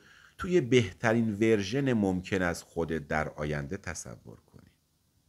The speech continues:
این سفر از جایی شروع می‌شه که خود آیندت رو نزدیکتر و ملموستر و واقعی‌تر ببینی.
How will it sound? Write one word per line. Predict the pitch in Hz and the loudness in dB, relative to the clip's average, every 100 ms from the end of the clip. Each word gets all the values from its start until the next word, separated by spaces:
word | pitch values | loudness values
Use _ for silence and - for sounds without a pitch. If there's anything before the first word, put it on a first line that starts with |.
| _ _ _ _ _ _ _ _ _ | _ _ _ _ _ _ _ _ _
این | 80 | -8
سفر | 73 76 73 85 85 76 _ _ _ - | -6 -6 -4 -2 -2 -4 _ _ _ -8
از | 78 78 _ | -8 -8 _
جایی | - 95 135 123 | 0 2 4 0
شروع | - 113 104 | -2 0 0
می‌شه | 101 98 | -2 -6
که | 92 | -8
خود | 95 - 113 104 | -14 -6 -2 0
آیندت | - - 80 80 78 76 90 92 | -2 -2 -2 0 -2 -2 -2 -2
رو | - 78 - _ _ 87 | -4 -6 -6 _ _ -2
نزدیکتر | 90 92 80 92 95 - - 123 135 | 0 0 -2 -4 -4 -6 -8 -2 -2
و | 123 | -2
ملموستر | 95 85 80 80 80 76 - - 92 82 | -2 -2 -2 -6 -8 -8 -10 -4 -2 -2
و | 80 - _ 73 | -4 -8 _ -6
واقعی‌تر | 80 73 67 69 67 67 - 90 90 | -2 -2 -4 -10 -10 -12 -8 -8 -8
ببینی. | - 58 - - | -12 -20 -20 -20